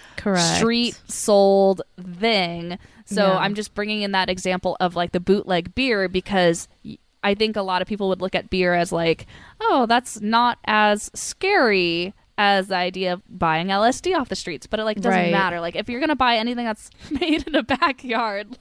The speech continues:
Speaker 2: like,
Speaker 1: <laughs>
Speaker 2: proceed
Speaker 1: Well
Speaker 2: with caution is what I'm saying. Proceed with caution. You know the risks.
Speaker 1: One hundred percent. One hundred percent. Yeah, you know what you're getting into, especially for stuff
Speaker 2: Yeah.
Speaker 1: like that. But even to
Speaker 2: Right.
Speaker 1: take it broader, like, anything <laughs> can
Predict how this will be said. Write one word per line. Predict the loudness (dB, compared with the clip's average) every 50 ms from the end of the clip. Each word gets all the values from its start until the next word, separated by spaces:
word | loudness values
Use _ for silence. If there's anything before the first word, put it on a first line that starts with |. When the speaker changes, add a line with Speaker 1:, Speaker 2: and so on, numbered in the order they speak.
| 0
Speaker 2:
like, | 2 2 2 2
Speaker 1:
<laughs> | 2 0 -2 -2 -2 -4 -8 -10 -14 -18 -20 -20 _ -20 -14 -4
Speaker 2:
proceed | 0 0 2 2 2
Speaker 1:
Well | 2 0 0 -2
Speaker 2:
with | -4 -6 -4
caution | 0 2 2 2 2 0 -2 -2 -2
is | -2 -2
what | 0 0 0
I'm | 0
saying. | 0 0 0 0 -2
Proceed | -4 -4 -4 -4 -4 -6 -4 -2 -2 0 0 0 0
with | 0 -2 -2 -2 -2
caution. | -2 0 2 4 4 4 2 -2 -6 -6 -8 -8 -10 -16 -18 _
You | -10 -8 -4
know | -2 0 0 2
the | 2 2
risks. |
Speaker 1:
One | 2 2
hundred | 0 0 0
percent. | -4 -4 -4 -4 -4 -4 -4 -6 -8 -12 -16 -10
One | -6 -4 -2
hundred | -2 -2 -4
percent. | -2 -2 -2 -2 0 0
Yeah, | 0 2 2
you | 2 0 0
know | 0 0
what | 0 0 0
you're | 2
getting | 2 2 2 2
into, | 0 -2 -2 -2
especially | -4 -4 -4 -4 -4 -2 -4 -4
for | -4 -4 -6 -6
stuff | -4 -2 -4 -2
Speaker 2:
Yeah. | -2
Speaker 1:
like | -4 -6 -4 -2
that. | -2 -2 -2 -2
But | -2 -2 -2 -2 -6 -16 -20 -20 -20 -8 -4
even | -2 0 0 0
to | 0 0
Speaker 2:
Right. | 0
Speaker 1:
take | 2 2 2
it | 2 2
broader, | 2 2 4 4 2 0 -2
like, | -2 -4 -6 -10 _ _ _
anything | 0 2 4 4 4 2 2 0 0 2
<laughs> |
can | 0 0 0 -2 -2 -6